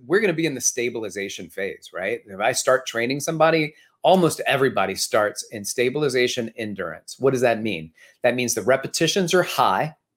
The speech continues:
The set range may not be that high, but your tempo, how fast you do each repetition, is gonna be quite slow. And it's very demanding neuromuscularly,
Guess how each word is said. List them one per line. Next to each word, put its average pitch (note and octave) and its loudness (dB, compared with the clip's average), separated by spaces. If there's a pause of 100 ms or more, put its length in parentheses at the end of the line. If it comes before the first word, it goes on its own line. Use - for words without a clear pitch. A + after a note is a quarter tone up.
(580)
The A#2+ -2
set - 4
range C#3+ 0
may C3 0
not E3 2
be C3+ 0
that A#2 -2
high, F#2 -4 (380)
but E3 -4
your A3 4
tempo, - -2 (260)
how F#3+ 0
fast A3 -2
you F#3 2
do D3+ -2
each E3+ -10
repetition, C#3 -4 (300)
is D#3+ -4
gonna B3+ -6
be F4+ 2
quite - 0 (220)
slow. C3+ 2 (1120)
And E3 -2
it's G3 -4
very G#3+ 2
demanding G2 -2
neuromuscularly, C3+ 2